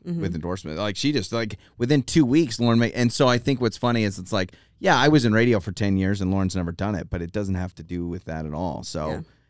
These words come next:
Speaker 2: yeah, that's, yeah, I, I would imagine you would have that and be like, "No, no, no, I'll, I'll set you
Speaker 1: Yeah.
Speaker 2: straight."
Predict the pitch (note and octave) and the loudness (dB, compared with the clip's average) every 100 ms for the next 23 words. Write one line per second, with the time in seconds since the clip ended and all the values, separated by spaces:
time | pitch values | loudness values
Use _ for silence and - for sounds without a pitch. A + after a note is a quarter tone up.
0 | _ F2+ F#2+ E2 F#2+ F2+ - - - _ | _ -4 -2 -2 -4 -6 -6 -10 -12 _
1 | _ - A2+ G2 A#2 C#3 - C3+ D3+ E3 | _ -2 0 2 2 2 2 4 6 6
2 | C#3 C3 A#2+ G#2+ F#2 E2+ G2+ G#2 F#2+ G2 | 6 4 2 2 0 0 0 0 2 0
3 | G2 F#2 D2 G2 G2 G#2+ E3+ E3 C#3 G#2+ | 0 -2 0 0 0 0 -2 0 2 0
4 | G#2 A#2+ C3 - F#2+ C3 B2 G#2 G2+ E3+ | -2 -4 -4 -4 -6 -4 -6 -6 -6 -2
5 | A2+ - | -4 -4